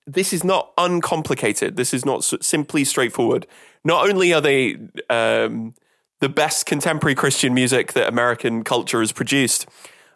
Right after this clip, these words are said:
um, they've also resisted the kind of co-option of, like, mainstream evangelical Christian culture. They've, they've said they're not a Christian band.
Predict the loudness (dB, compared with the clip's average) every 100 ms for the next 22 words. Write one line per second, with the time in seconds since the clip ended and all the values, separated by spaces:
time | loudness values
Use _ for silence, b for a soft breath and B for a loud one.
0 | B 0 0 0 2 2 2 0 2 0
1 | 0 -2 0 -2 -2 -4 -6 -4 -4 -4
2 | -2 -2 -2 -4 -4 -4 -2 -4 -4 _
3 | b b b b b 0 2 2 0 0
4 | 0 0 -2 0 0 0 0 0 -2 -2
5 | -2 -2 -2 -2 0 -2 -2 0 0 -2
6 | _ -4 -2 -2 0 0 2 0 0 0
7 | 0 0 -2 -6 -2 -2 0 0 0 0
8 | -4 -10